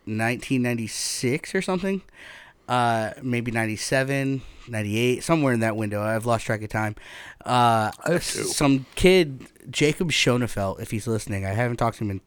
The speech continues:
Speaker 1: twenty-five years, but it was him. He came into school and he was wearing a Korn t-shirt. And I said, "What is that?" 'Cause it was cool. And then he gave me a C D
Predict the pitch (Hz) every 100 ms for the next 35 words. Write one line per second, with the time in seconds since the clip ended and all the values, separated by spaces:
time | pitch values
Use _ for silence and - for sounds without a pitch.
0 | _ - 110 104 98 101 95 95 104 101
1 | - 107 104 113 101 - - - - -
2 | - 160 156 - 170 160 147 127 - 147
3 | 135 120 107 123 120 113 110 120 127 127
4 | 104 - 131 120 104 104 98 - 104 98
5 | _ - - - _ _ _ _ _ _
6 | _ - 113 117 - 113 101 113 117 104
7 | 110 110 101 _ - - 113 110 104 -
8 | 127 113 - - - - - _ - 127
9 | 120 127 120 127 131 127 127 135 120 -
10 | 135 123 143 120